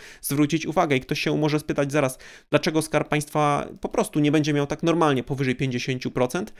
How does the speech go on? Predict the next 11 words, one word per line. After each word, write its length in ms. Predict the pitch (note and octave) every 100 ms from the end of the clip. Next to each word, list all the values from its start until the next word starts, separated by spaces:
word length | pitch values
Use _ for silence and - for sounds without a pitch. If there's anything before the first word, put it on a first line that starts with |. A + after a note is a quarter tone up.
| - _ _ -
No 60 |
to 360 | - - - G#3
tu 220 | - F#3+
już, 560 | F3+ E3+ E3+ - - -
już 220 | F#3 F#3
jest 140 | E3 -
taka, 320 | - D3+ D3
można 260 | D#3 D3
powiedzieć, 320 | D3 D3+ D3+ -
kreatywna 500 | C#3+ C#3 D#3 C#3 C3+
księgowość 640 | - C#3 C3+ D3 F3 -